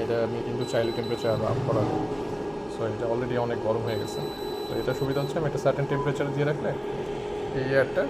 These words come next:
সার্টেন টেম্পারেচারেই আসবে। তো ধরেন আমি এটা ছাব্বিশে দিয়ে রাখলাম, এটা এখন রুমে এটা ছাব্বিশ ডিগ্রি টেম্পারেচার, এটা হোল্ড করে রাখবে, ঠিক আছে?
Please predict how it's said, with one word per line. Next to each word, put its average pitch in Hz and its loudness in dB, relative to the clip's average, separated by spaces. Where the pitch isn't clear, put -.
সার্টেন 127 4
টেম্পারেচারেই 120 2
আসবে। 101 -2
তো 123 0
ধরেন 117 2
আমি 120 0
এটা 127 2
ছাব্বিশে 123 0
দিয়ে 127 4
রাখলাম, 131 0
এটা 117 0
এখন 117 -2
রুমে 117 -2
এটা 117 0
ছাব্বিশ 120 2
ডিগ্রি 117 -2
টেম্পারেচার, - -2
এটা 110 -2
হোল্ড 120 0
করে 113 0
রাখবে, 90 -4
ঠিক 151 -4
আছে? - -6